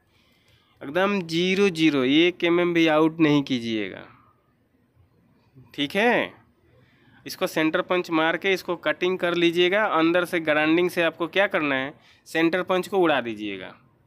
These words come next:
बस, ज़्यादा नहीं। उसके बाद उड़ाने के बाद पैड को घुमाकर उसको क्या करना है,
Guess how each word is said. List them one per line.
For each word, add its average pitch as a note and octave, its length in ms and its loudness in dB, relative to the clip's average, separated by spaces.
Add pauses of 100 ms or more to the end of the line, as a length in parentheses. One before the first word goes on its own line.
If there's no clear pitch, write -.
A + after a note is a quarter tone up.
(440)
बस, C3+ 420 -4
ज़्यादा C#3+ 300 0
नहीं। A#2+ 280 -2 (720)
उसके F3+ 300 -2
बाद F#3+ 300 2
उड़ाने D#3+ 460 0
के F3+ 140 -6
बाद F3+ 380 -2
पैड D#3+ 300 0
को D#3+ 140 -4
घुमाकर E3+ 720 0 (600)
उसको F3+ 220 -8
क्या A3 180 -2
करना E3 280 0
है, G#2+ 200 -10